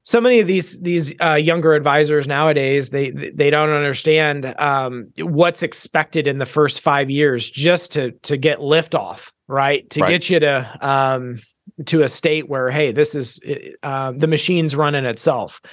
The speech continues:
Speaker 1: Um, so yeah, it, it was, uh, it was a heck of a lot of work, and, and now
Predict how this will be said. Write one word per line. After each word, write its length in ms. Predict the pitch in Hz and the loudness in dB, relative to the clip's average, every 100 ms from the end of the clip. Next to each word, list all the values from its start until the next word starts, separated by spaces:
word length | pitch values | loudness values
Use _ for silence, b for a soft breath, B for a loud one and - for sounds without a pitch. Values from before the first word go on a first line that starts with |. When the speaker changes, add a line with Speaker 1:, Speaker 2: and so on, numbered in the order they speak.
| B B B - | B B B -4
Speaker 1:
Um, 420 | 135 139 131 123 | 0 2 0 -2
so 160 | - 156 | 0 2
yeah, 280 | 151 131 113 | 2 0 -2
it, 200 | 170 180 | -4 0
it 100 | 190 | 2
was, 280 | 175 151 | 2 0
uh, 160 | - 156 | -2 -4
it 80 | - | 0
was 140 | 165 | 0
a 200 | 139 120 107 | 0 -2 -6
heck 280 | - 196 196 | -4 -4 -2
of 80 | 160 | 0
a 40 | |
lot 220 | 156 151 147 | 2 4 2
of 80 | |
work, 380 | 135 143 139 135 151 | 0 0 -2 -4 -8
and, 180 | - 147 | -4 -2
and 260 | 165 143 143 | 0 -2 0
now 500 | 151 165 170 175 | 2 4 4 2